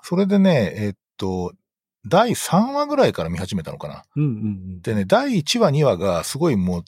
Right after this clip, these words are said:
Speaker 1: Twitterとかですごい熱く盛り上がってるって話があって、
Speaker 2: うん。
Speaker 1: で、なんかそういうこうエスエヌエス上での盛り上がりも含めてですね、大変話題になってるという話で、
Speaker 2: うんうん。
Speaker 1: 見始めたら、これがね、見事にね、<laughs> なんかすごい、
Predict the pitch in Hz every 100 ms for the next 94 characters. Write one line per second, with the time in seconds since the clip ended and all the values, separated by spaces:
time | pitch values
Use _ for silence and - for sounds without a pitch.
0 | _ - 170 - - 190 185 151 82 -
1 | - 92 98 160 131 - _ - 107 -
2 | 147 127 139 143 147 - - - 76 80
3 | - 78 73 - - 78 73 107 95 90
4 | 82 _ _ _ - 107 135 - 90 -
5 | 147 147 143 147 117 117 190 202 196 190
6 | 202 196 147 92 104 127 135 127 127 -
7 | - 117 - 58 - - 73 - 147 165
8 | 147 127 147 143 135 - - - - 76
9 | - 113 95 98 95 85 - _ _ _
10 | 110 110 139 143 110 - 71 71 - 110
11 | 135 143 135 120 82 85 147 151 98 76
12 | 143 - - - - - 226 190 277 196
13 | 254 123 214 139 165 143 104